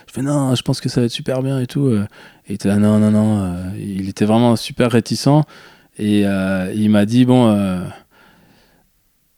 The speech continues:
il m'a demandé de lui passer le, le disque. Et en fait, il allait le faire écouter à Ty Evans,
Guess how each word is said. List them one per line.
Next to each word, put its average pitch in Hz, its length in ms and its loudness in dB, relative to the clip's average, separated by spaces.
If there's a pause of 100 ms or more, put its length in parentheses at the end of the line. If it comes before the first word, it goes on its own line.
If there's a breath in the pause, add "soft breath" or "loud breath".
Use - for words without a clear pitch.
(180)
il 117 100 -2
m'a 107 100 4
demandé 123 300 6
de 127 40 0
lui 127 100 2
passer 127 300 0
le, 110 260 4
le 107 120 2
disque. 139 480 0 (240)
Et 104 160 -2
en 104 60 -2
fait, 143 280 0
il 110 80 0
allait 101 140 4
le 101 60 0
faire 160 220 2
écouter 139 280 0
à 123 60 2
Ty 131 120 0
Evans, 123 380 6